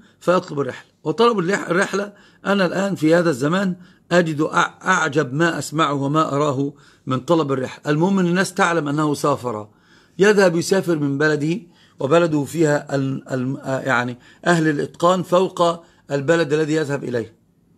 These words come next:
إتقان وإتقان، فيذهب إلى البلد التي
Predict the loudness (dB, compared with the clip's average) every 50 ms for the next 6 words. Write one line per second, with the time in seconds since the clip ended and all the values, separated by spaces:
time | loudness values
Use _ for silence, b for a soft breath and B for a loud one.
0 | _ _ _ _ _ _ _ _ 0 0 0 0 2 2 4 4 4 2 0 0
1 | -2 -2 -2 2 4 4 4 4 2 2 4 4 4 4 2 0 -2 -2 -2 -2
2 | -4 -4 -2 -2 -2 0 -2 -2 -4 -4 -4 -4 -4 -6 -6